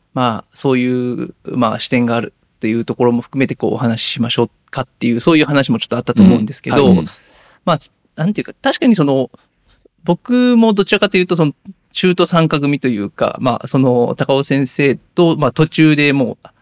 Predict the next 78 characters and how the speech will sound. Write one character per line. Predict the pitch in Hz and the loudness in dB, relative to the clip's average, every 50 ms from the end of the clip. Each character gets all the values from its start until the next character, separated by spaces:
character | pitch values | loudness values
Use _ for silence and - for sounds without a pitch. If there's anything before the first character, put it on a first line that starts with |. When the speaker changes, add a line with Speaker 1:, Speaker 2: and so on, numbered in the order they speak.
| _ _ _ - | _ _ _ -12
Speaker 1:
あ | 110 110 | -10 -8
の、 | 110 107 - - | -8 -8 -8 -4
ま | 139 135 | -2 0
あ、 | 127 | 0
あ | 139 | 2
る | 139 | 0
意 | 117 | 0
味 | 110 - | 0 0
メ | 139 139 | 0 -2
ソ | - - | 0 -2
ッ | 135 - | -4 0
ド | - 139 | 0 -2
が | 131 131 | -2 0
完 | - 151 139 131 | 0 0 0 2
成 | - 139 131 | 2 0 0
し | - | 2
た | 131 | 2
後 | 127 127 131 | 0 2 0
に | 107 101 | -2 -2
出 | - - 113 113 | -2 -2 -2 -2
会 | 113 | -4
っ | - | -4
て | _ _ - 123 117 113 | _ _ -8 -6 -6 -6
っ | - _ _ _ - | -10 _ _ _ -6
て | - 117 | -6 -4
い | 117 | -4
う、 | 110 113 107 - - - | -4 -8 -8 -10 -12 -8
そ | - - | -4 -2
う | 131 | -2
い | 123 | -2
う | |
と | - 127 | -2 -4
こ | - 127 | -4 -2
ろ | 123 113 | -2 -2
の | 107 | -2
中 | 110 117 - - - | -4 -4 -6 -8 -4
で、 | 143 147 147 127 107 - - _ - | 0 2 2 2 2 -2 -4 _ 4
Speaker 2:
う | 226 | 6
ん。 | 190 180 180 170 - - | 6 6 6 4 2 -2
Speaker 1:
ま | 160 160 | -2 0
あ、 | |
最 | 131 180 180 175 | 2 2 2 2
初 | 185 180 | 2 2
に | 175 175 170 | 2 2 2
お | 165 | 2
話 | 160 170 165 170 170 - 160 156 | 2 2 2 0 0 0 -2 0
し | |
さ | - 160 | 2 2
れ | 151 | 2
て | 151 151 | 2 0
る | 147 | -2
時 | 151 143 - 139 | -2 -4 -4 -4
に、 | 120 120 | -4 -2
ま | 147 175 | -2 -2
あ、 | 147 - _ _ - _ _ _ | -2 -2 _ _ -20 _ _ _
こ | - - | -4 -2
れ | 147 151 | 0 2
ま | 151 147 143 | 2 2 2
で | 139 127 | 2 2
の | 123 117 104 | 0 0 -4
こ | - 131 113 113 113 107 113 - | -4 -6 -4 -4 -4 -6 -8 -10
う、 | _ _ _ _ | _ _ _ _
ご | - 139 123 | -4 -4 -2
経 | - 147 139 135 | 0 2 0 2
験 | - - 139 131 131 123 | 2 2 2 2 2 2
上、 | 131 131 123 123 120 120 - _ _ _ _ _ _ _ _ _ - | 2 2 2 2 2 0 -2 _ _ _ _ _ _ _ _ _ -10
お、 | - 117 98 95 95 - 131 - - 151 | -8 -8 -6 -8 -10 -12 -14 -14 -14 -6
そ | - - 139 | 0 2 4
う | 135 | 4
い | 127 123 127 127 123 120 | 4 2 2 0 -2 -4
う | 127 - | -4 -4
問 | - 127 131 131 127 123 | 0 2 4 4 4 4
題 | 123 123 123 120 120 123 135 - - | 2 2 2 2 0 -2 -4 -6 -2
が | 147 135 123 113 | 0 0 2 4
多 | 123 131 131 131 120 | 4 4 4 4 2
い | 113 110 - - - 104 101 101 101 104 107 | 0 -6 -12 -12 -10 -8 -6 -6 -8 -8 -8
社 | - - 127 120 | -6 -4 -4 -2
員 | 123 120 120 120 120 | -2 -4 -4 -6 -10